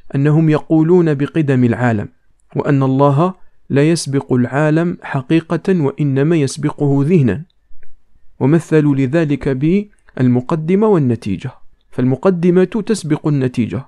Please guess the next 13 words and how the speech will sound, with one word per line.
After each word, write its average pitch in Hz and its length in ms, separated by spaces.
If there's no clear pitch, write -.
لكن 127 380
ذهنا 147 340
لا 185 180
حسا، 175 400
والمقدمة 180 1160
تتضمن 170 640
النتيجة. 151 640
إذن 147 320
فالمخلوق 143 760
موجود 147 680
وجود 123 400
الخالق 127 520
والعكس، - 640